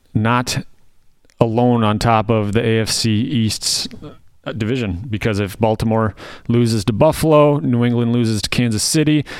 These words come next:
uh, we've got a ten and three tie in that division. Dun, dun, dun. Um,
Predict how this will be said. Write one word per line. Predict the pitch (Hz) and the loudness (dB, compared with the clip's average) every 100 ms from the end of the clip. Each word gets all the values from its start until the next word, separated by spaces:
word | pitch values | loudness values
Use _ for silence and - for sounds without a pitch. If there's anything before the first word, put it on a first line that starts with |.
| - - 110 | -14 -4 2
uh, | 107 107 | 4 4
we've | 120 117 | 2 2
got | 120 110 - - | 2 2 2 2
a | 110 104 | 2 2
ten | - 123 120 | 0 0 2
and | 113 | 0
three | 117 113 | 0 0
tie | 113 107 117 92 - - - - - - | 0 0 0 -2 -8 -20 -20 -20 -16 -10
in | 104 | -8
that | 104 | -4
division. | 107 117 110 - - _ _ _ _ _ - _ _ _ _ _ _ _ _ _ - | -4 -4 -6 -8 -16 _ _ _ _ _ -20 _ _ _ _ _ _ _ _ _ -2
Dun, | 131 | 0
dun, | 107 | 2
dun. | 90 90 87 - - - - - - - | 0 -2 -4 -12 -20 -20 -20 -20 -10 0
Um, | 110 107 107 104 107 - | 4 6 4 2 0 -4